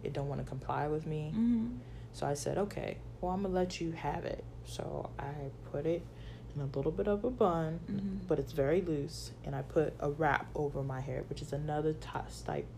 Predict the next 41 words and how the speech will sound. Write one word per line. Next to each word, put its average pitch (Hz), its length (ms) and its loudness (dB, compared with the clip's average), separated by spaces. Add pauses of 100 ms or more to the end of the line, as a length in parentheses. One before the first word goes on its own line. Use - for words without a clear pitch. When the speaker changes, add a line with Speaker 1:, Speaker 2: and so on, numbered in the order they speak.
(120)
Speaker 1:
type - 280 0
of 139 160 2 (340)
protective - 460 -2
style 165 440 2
because 160 320 -4
I'm 151 100 -2
not 156 200 -2
really 156 220 -2
damaging 151 520 -2
my 143 120 -6
hair 147 180 -4
by - 100 -10 (120)
having 143 220 -4
it 139 200 -2
up, 170 340 2 (580)
Speaker 2:
Mm-hmm. 202 180 0
Speaker 1:
you 151 60 0
know. 139 400 -2 (880)
Speaker 2:
Yeah. 185 440 -6
Speaker 1:
And 151 80 -2
until 175 360 4
I 156 100 2
can 156 280 -2 (220)
get 151 140 2
my 151 140 4
mom 151 240 2
to 143 80 0
cornrow 165 480 2
my 160 160 2
hair 165 220 2
back. 190 260 4 (100)
Speaker 2:
I'm 208 100 0
crying. - 640 -4 (1400)
You 269 100 4
know 285 140 4
me, 190 160 4
I'm 214 140 4
the 277 60 2
queen - 320 -4
of 151 100 -6
wraps 143 600 -6